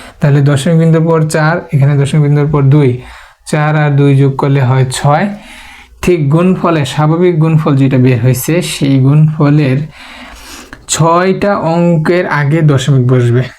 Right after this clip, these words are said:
এখানে চারটা অঙ্কের আগে দশমিক, এখানে দুইটা অঙ্কের আগে দশমিক। তাহলে গুণফলে চার আর দুই ছয়, ছয়টা অঙ্ক, তিনটা আছে,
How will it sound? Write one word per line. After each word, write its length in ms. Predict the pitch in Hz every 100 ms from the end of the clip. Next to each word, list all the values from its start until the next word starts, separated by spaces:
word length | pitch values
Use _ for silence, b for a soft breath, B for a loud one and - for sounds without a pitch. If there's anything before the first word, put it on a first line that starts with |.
| _ _
এখানে 300 | 151 139 170 175
চারটা 300 | 175 156 160
অঙ্কের 200 | 160 160 160
আগে 100 | 156
দশমিক, 240 | 147 170 170
এখানে 160 | 151 143
দুইটা 220 | 139 147
অঙ্কের 200 | 147 147 143
আগে 120 | 139
দশমিক। 420 | 135 131 156 180 202 B B B B _
তাহলে 220 | 156 143 143
গুণফলে 540 | 151 170 - 156 165 226 226 B B B B _ _
চার 300 | - 160 160
আর 140 | 165 160 151
দুই 120 | 160 156
ছয়, 280 | 147 135 120 -
ছয়টা 380 | - 165 165 160
অঙ্ক, 200 | 151 143 151 160 156
তিনটা 320 | 170 175 160
আছে, 320 | 160 156 156